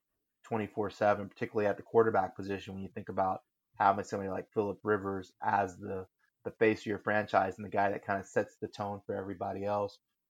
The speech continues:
You're looking for somebody that can give you, uh, that similar type of effort,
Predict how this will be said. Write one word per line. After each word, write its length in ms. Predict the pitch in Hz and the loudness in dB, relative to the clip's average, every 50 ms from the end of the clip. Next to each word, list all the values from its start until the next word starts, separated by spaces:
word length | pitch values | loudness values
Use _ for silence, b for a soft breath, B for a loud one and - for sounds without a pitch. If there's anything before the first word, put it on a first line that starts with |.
| _ | _
You're 160 | - 104 104 107 | -6 -4 -2 -2
looking 220 | 104 - - 104 | -2 -4 -6 -8
for 140 | - - 98 | -6 -6 -6
somebody 340 | - - 120 104 104 101 98 | -6 -6 -4 -4 -4 -4 -4
that 160 | 98 92 - | -4 -6 -6
can 160 | 113 98 92 | -8 -10 -6
give 220 | 90 104 104 95 | -6 -6 -6 -4
you, 320 | 101 101 101 98 98 98 95 - _ _ _ _ _ _ _ - | -4 -4 -4 -4 -4 -6 -10 -16 _ _ _ _ _ _ _ -12
uh, 420 | - 101 95 92 92 92 95 98 101 - - _ _ _ _ - | -10 -8 -8 -8 -8 -10 -10 -12 -12 -14 -18 _ _ _ _ -4
that 220 | - 101 - - | -2 -2 -2 -2
similar 460 | - - - - 123 113 107 104 101 95 | -6 -12 -6 -4 -2 -2 -2 -2 -4 -4
type 320 | - - 113 107 104 - | 0 2 2 2 2 0
of 100 | 101 - - - | -4 -6 -4 0
effort, 420 | - 110 107 - - 107 98 98 | 0 2 2 2 0 -4 -4 -4